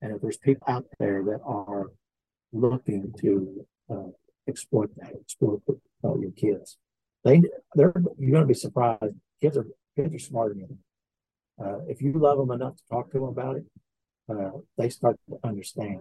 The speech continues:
And that way, when they have some guy tell them about, you know, how wonderful they are, and they're all make the decision like, "Oh, that's what, that's what mom and dad told me was gonna happen, is these guys would do this." Uh, and it's, uh,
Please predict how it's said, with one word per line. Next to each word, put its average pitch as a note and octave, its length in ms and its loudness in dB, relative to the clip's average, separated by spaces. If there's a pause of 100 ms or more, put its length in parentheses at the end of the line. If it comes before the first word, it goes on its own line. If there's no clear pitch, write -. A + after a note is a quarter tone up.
And G2 100 -10
that A#2 140 -2
way, B2 120 2
when A#2+ 160 0
they A#2+ 100 -4
have A#2+ 160 -4
some G#2+ 200 -6
guy G#2 140 -2
tell G#2+ 280 -8
them G2+ 120 -6
about, G2+ 260 -12 (340)
you A2 240 -2
know, G2 140 -6
how G#2 120 -4
wonderful A2 460 -2
they G#2 100 -2
are, G#2 160 -4
and G2 100 -6
they're G#2+ 120 -2
all A2+ 280 -6 (160)
make A2 180 -4
the A#2 80 -18
decision A2 300 -4
like, G#2 120 -12 (280)
"Oh, - 260 -4
that's - 260 -8
what, - 240 -8
that's - 180 -14
what D#3+ 120 0
mom C#3 200 0
and G#2+ 80 -4
dad C#3+ 240 2
told A2+ 160 -4
me A2 60 -6
was G2+ 160 -8
gonna - 160 -2 (160)
happen, C3+ 320 -6 (200)
is - 160 -14
these G#2+ 180 -10
guys G2+ 260 -8
would - 140 -10
do B2+ 220 2
this." G2 260 -10 (460)
Uh, G2+ 220 2 (140)
and G2+ 260 -2 (120)
it's, - 280 -6
uh, G#2+ 220 -2